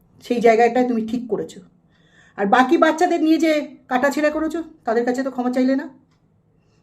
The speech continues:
হুম? তাদের কাছেও তো তোমার ক্ষমা চাওয়া দরকার নাকি? মেরুদণ্ডহীন মহিলা, প্রতিবাদ করছো,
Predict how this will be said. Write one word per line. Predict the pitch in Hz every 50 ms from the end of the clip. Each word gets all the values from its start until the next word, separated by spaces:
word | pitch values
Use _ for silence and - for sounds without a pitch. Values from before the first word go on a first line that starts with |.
| _ -
হুম? | 254 311 - - - - _ _ _ _ _ _ _ _ _ _ _ _ _ _ _ _ _ _ _ _ _ _ _ _ _ _ _ _ _ _ _ _ _ _ _ _ _ _ _ _ _ _ _ _
তাদের | 190 180 196 208 -
কাছেও | 254 247 302 311
তো | 320 254
তোমার | 311 302 302
ক্ষমা | - 294 311 -
চাওয়া | 330 311 311 302
দরকার | 285 277 - 262 240 247
নাকি? | 247 247 294 277 240 196 - - - - _ _ _ _ _ _ _ _ _ _ _ _ _ _ - - - - - - - - - - - - - - 214
মেরুদণ্ডহীন | 214 226 233 240 247 240 240 240 220 208 233 214 208 208
মহিলা, | 208 220 233 247 - - - - - - _ _ _ _ _ _ _ _ _ _ _ _ _ _ _ _ _ _ _ _ _ _ _ _ _ _ _ _ _ _ _ _ _ _ _ _ _ _ _ _ _ _ _ _ _ _ _ _ _ _ _ _ _ _
প্রতিবাদ | 214 214 254 262 277 254 - -
করছো, | 214 - - - -